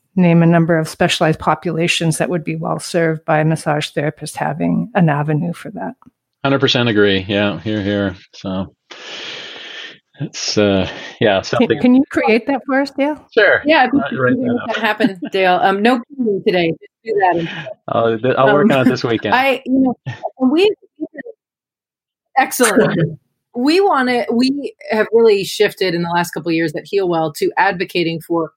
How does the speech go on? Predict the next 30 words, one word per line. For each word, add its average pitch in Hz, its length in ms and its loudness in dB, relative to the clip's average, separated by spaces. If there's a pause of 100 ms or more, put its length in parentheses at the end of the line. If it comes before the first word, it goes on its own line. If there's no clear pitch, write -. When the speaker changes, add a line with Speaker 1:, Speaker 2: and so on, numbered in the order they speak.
Speaker 3:
massage 180 540 0
therapists, 190 720 0 (800)
um, 170 240 4
because 175 280 2
so 240 140 4
much 240 220 2
of 185 80 2
the 180 100 2
research 170 640 0
that, 160 140 -4 (100)
that 165 180 -2
exists, 165 640 -4
um, 156 420 0 (100)
whether, 165 560 2
you 160 140 0
know, 156 140 2
it 151 140 -2
be 165 180 4 (240)
out 185 140 2
with 180 100 -2
the - 220 -20
public 208 360 4
or 170 140 0
with 156 220 0 (120)
healthcare 196 460 -2
staff, 175 460 0
or 156 160 -6 (320)
it's - 280 0 (520)
other 262 340 2
providers 180 880 0